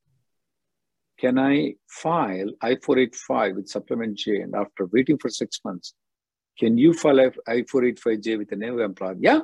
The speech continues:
absolutely, you can. Uh, as long as I one forty is approved, he's fine. Bhargavi, I'm not getting the question.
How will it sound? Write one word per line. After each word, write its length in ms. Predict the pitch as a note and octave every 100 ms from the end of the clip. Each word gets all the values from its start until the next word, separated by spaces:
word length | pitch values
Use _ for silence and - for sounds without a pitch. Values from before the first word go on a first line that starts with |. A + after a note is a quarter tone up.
| D#4
absolutely, 500 | A2+ - - B3 C#4
you 140 | G#2+ G#2
can. 240 | - A#3 - _ _ _ _ _ _ _ _ _ _ B2+
Uh, 100 | C3
as 200 | C#3 C3
long 200 | G#3 G#3
as 100 | C#3+
I 120 | C3+
one 160 | D3 E3+
forty 200 | E3+ C#3+
is 100 | A#2
approved, 580 | A2 - F3+ A2+ F#2+ - _ _ _ _
he's 180 | B2 A2
fine. 280 | - A2+ D2 _ _ _ _ _ _ _ _ _ _ _ _ _ _ _ _ _ _ _ _ _ _ _ _ _ _ _ _ _ _ _ _ _ _ _ _ _ _ _ -
Bhargavi, 320 | D#3 G3 G#3
I'm 140 | F#3+ G3+
not 180 | A#3+
getting 200 | F3+ F#3+
the 100 | F3+
question. 500 | - D#3+ - A#2 F#2